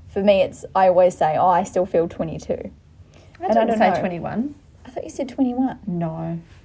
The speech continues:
Speaker 2: Oh, no.
Speaker 1: No, no, no, no, no. When old people say,
Speaker 2: Oh, no, I said thirty.
Speaker 1: "I'm fifty and I still feel."
Speaker 2: Thirty.
Speaker 1: Oh, okay. I feel like a lot of people say twenty-one. But anyway, off topic.
Speaker 2: <laughs>
Speaker 1: Um,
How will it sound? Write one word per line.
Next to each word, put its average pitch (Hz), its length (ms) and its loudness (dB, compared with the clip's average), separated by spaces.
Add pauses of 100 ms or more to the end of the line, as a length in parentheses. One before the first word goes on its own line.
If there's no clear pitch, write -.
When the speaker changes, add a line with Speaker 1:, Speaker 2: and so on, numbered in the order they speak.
Speaker 2:
Oh, 165 220 -2 (100)
no. - 200 -12 (520)
Speaker 1:
No, 285 280 4
no, 294 120 8
no, 269 240 6
no, - 20 2
no. 233 240 6
When 214 240 2
old 208 240 4
people 208 280 -2
say, 170 560 0 (540)
Speaker 2:
Oh, 214 60 -4
no, 190 120 2
I 180 60 4
said 185 200 -4
thirty. 165 120 -2
Speaker 1:
"I'm 196 180 4
fifty 185 400 2
and 165 100 0
I 147 80 0
still 151 260 0
feel." 117 500 2
Speaker 2:
Thirty. - 300 -10 (220)
Speaker 1:
Oh, 196 240 6
okay. - 240 0 (160)
I 202 60 4
feel 247 140 6
like 247 140 6
a 208 40 2
lot 180 140 6
of - 60 -2
people 175 220 -4
say - 180 -6
twenty-one. - 480 -12
But 180 100 -4
anyway, 180 380 -2 (160)
off 175 140 -4
topic. - 320 -6
Speaker 2:
<laughs> 330 1160 2
Speaker 1:
Um, 185 220 4